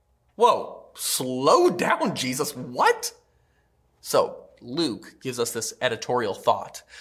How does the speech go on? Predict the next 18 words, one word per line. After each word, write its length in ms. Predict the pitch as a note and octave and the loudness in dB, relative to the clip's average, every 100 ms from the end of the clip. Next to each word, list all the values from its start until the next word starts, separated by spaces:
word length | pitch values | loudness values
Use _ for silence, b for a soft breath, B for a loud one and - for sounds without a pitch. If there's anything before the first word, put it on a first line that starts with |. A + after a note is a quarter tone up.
| B - | B -2
about 260 | B2 A2 | 2 2
how 260 | A2+ A2 - | 2 2 2
everyone 360 | C#3 E3 F3 D#3 | 0 0 0 0
listening 520 | C3+ D3 - D#2+ A2 | 0 -4 -6 -10 -12
to 100 | - | -12
Jesus' 440 | A#2 B2+ B2 - G2+ | -8 -6 -6 -6 -6
statements 640 | - A2 C#3 D#3+ - - - | -4 -4 -6 -10 -14 -14 -2
about 260 | A#2 - - | 0 0 2
John, 400 | A#2+ A2 A#3+ - b b b _ | 2 2 -2 -10 b b b _
who 120 | C#3+ | -2
had 100 | C3 | -2
been 220 | A#2 G#2+ | -2 -4
baptized 580 | - B3 - - A2 G2+ | 2 4 4 -2 -8 -6
by 120 | F#2 | -8
John, 360 | - G#2 - - _ _ _ _ - | -8 -12 -16 -20 _ _ _ _ -10
were 220 | C3 - | -10 -8
in 160 | D#3+ D#3 | -10 -8
agreement 760 | C3 B2+ A3+ C#4+ A2+ - - | -10 -6 0 0 0 -6 -18